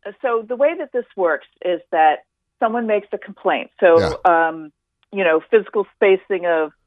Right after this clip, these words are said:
Speaker 1: patients and visitors in the emergency room and stuff like that. Uh, the, uh, someone will come home and they'll put in a complaint. And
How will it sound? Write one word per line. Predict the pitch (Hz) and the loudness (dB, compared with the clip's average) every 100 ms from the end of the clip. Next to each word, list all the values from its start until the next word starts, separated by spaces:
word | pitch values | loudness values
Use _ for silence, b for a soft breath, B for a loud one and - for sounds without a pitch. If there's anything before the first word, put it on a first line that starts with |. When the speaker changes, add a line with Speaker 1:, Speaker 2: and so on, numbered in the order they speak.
| _ _ _ - | _ _ _ 0
Speaker 1:
patients | 277 - 269 220 - | 0 -2 -8 -8 -10
and | 220 196 | -14 0
visitors | 226 226 208 202 190 | 2 2 2 0 0
in | 208 190 | -4 -4
the | 180 170 165 | 0 0 0
emergency | 214 233 254 247 233 - 233 | -2 -2 -2 -2 -12 -12 -12
room | 202 214 202 196 190 | -8 -6 -4 -4 -6
and | 180 - | -8 -4
stuff | - 185 185 | 0 0 2
like | 175 - | 2 4
that. | 165 151 - _ _ _ _ _ - | 2 2 -2 _ _ _ _ _ 0
Uh, | 208 185 175 165 - - _ _ 202 _ - - | 4 6 4 2 -6 -18 _ _ -20 _ -20 -6
the, | 220 - _ - | -6 -6 _ -2
uh, | 190 175 160 _ - | 0 0 -2 _ -8
someone | 226 233 | -6 -6
will | 226 | -6
come | - 233 | -8 -6
home | 214 190 196 | -4 -2 -4
and | 185 | -8
they'll | 175 180 - | -8 -8 -10
put | 165 | -14
in | 165 | -12
a | 175 | -16
complaint. | - _ 381 190 - 185 | -20 _ -4 -4 -6 -4
And | 175 | -4